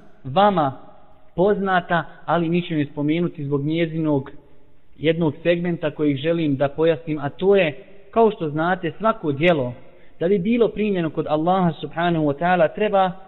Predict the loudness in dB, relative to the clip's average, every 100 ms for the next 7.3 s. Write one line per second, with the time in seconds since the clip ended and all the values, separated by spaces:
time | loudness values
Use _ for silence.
0 | -6 -4 -4 -2 -2 0 -2 -2 -4 -4
1 | 0 0 0 -8 -2 4 4 4 0 -2
2 | 0 2 0 -2 0 0 -2 -2 -2 -2
3 | -4 -8 -18 -4 2 2 4 4 4 4
4 | 2 -8 -10 -2 2 4 2 2 2 2
5 | 0 -4 -16 -4 -2 -2 -2 0 2 2
6 | 0 -4 -20 -20 -20 -6 2 4 4 4
7 | 4 2 2